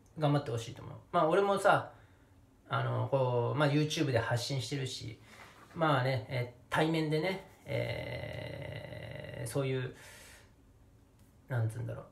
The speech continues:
コン-、コンサルティングっていうわけじゃないですけど、まあ、えー、セッションみたいなことも、まあ、し-、してはいます。えー、実際にね、え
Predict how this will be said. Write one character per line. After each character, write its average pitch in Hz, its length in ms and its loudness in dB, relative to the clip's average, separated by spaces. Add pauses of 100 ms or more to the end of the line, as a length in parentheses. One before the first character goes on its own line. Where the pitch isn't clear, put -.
(400)
コ - 140 -2
ン-、 165 160 0
コ 180 120 2
ン 170 60 2
サ 170 140 4
ル - 120 4
テ - 100 -4
ィ 117 60 0
ン 113 60 2
グ 117 60 2
っ - 20 0 (100)
て - 160 0
い 127 40 6
う 127 40 4
わ 113 60 4
け - 100 2
じ - 160 -2
ゃ - 40 -2
な 143 60 4
い 123 60 8
で 113 60 6
す - 100 -8
け 123 60 -4
ど、 117 100 0
ま 120 340 2
あ、 - 680 -20 (640)
え 113 680 -8 (840)
ー、 - 60 -10
セ - 180 6
ッ - 20 6
シ - 180 4
ョ 123 60 4
ン 117 80 4
み 120 80 2
た 113 120 4
い 113 40 6
な 117 100 2
こ 131 120 -2
と 135 120 2
も、 117 140 2 (200)
ま 120 80 0
あ、 - 20 0
し-、 - 240 -6
し - 120 -6
て 170 120 4
は 135 240 6
い 127 60 0
ま 135 140 4
す。 - 280 -8 (1200)
え 127 400 0
ー、 131 40 -2
実 147 60 0
際 190 240 6
に 185 80 -2
ね、 185 300 0 (260)
え 123 800 -4